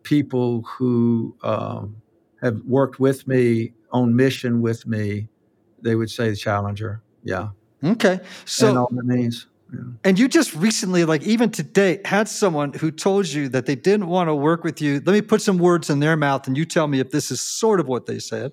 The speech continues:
Speaker 1: Mm-hmm.
Speaker 2: Because you were too aggressive?
Speaker 1: Uh, too, too, my he-, hi-, expectations would be too high about what they would do.
Speaker 2: Ah.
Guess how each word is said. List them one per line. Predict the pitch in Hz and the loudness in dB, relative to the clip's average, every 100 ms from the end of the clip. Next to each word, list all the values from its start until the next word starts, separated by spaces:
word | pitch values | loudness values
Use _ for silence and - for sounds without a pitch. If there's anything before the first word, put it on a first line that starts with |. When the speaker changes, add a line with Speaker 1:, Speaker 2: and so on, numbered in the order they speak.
| _ | _
Speaker 1:
Mm-hmm. | 127 123 135 135 135 - _ _ | -2 0 0 0 -2 -10 _ _
Speaker 2:
Because | - 190 196 196 170 | 0 2 4 2 2
you | 185 185 | 2 2
were | 175 175 170 165 | 4 4 2 0
too | 170 - 202 | -2 0 4
aggressive? | 160 120 127 170 - 294 302 - - _ _ _ - | 2 0 0 0 0 -4 -4 -10 -20 _ _ _ -2
Speaker 1:
Uh, | 139 139 139 135 131 120 120 - - - - | 0 2 2 2 0 -4 -14 -20 -20 -16 -6
too, | - 202 202 185 - - - - | 2 4 6 4 2 -12 -20 -2
too, | - 196 190 - - | 2 4 2 -2 -4
my | 147 139 | 0 2
he-, | 165 170 | 2 0
hi-, | - 175 160 | -2 -4 -2
expectations | 147 - 160 - 165 156 131 | -4 0 0 2 0 -2 -4
would | 123 | -2
be | 143 | -2
too | - 160 | 0 0
high | 127 - 147 143 143 | 0 0 2 2 0
about | 123 127 120 120 | 0 0 0 0
what | 135 110 | 0 2
they | 127 | 2
would | 117 113 95 | 2 0 0
do. | 117 95 - - 110 - | 0 0 -6 -16 -20 -14
Speaker 2:
Ah. | 135 139 170 139 - | -8 -6 -6 -8 -12